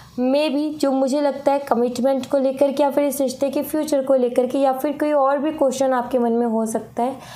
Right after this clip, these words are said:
उन questions के answer आपके partner के पास नहीं है, इसलिए आपके partner जो है भागते हैं। लेकिन इनको आपके से बात करनी है, but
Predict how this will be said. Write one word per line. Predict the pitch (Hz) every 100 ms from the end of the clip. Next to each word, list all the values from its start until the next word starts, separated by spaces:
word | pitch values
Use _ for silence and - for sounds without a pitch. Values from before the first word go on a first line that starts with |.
| - - - - -
उन | 392 392
questions | 370 339 330 320 311 294
के | 311
answer | 277 262 247 302
आपके | 285 285
partner | 285 262 240 240 233
के | 254
पास | 262 285 - 247
नहीं | 226 220 226 202 185
है, | 185 - - - - -
इसलिए | 311 320 330 339
आपके | 320 311 311
partner | 294 269 262 277
जो | 254
है | 302 233
भागते | 240 226 226 233
हैं। | 233
लेकिन | 262 311 320
इनको | 320 311 320
आपके | 302 302
से | 285 320 311
बात | 240 214 226 233 -
करनी | 277 262 240 247
है, | 285 - - - - - - 226
but | 254 254 -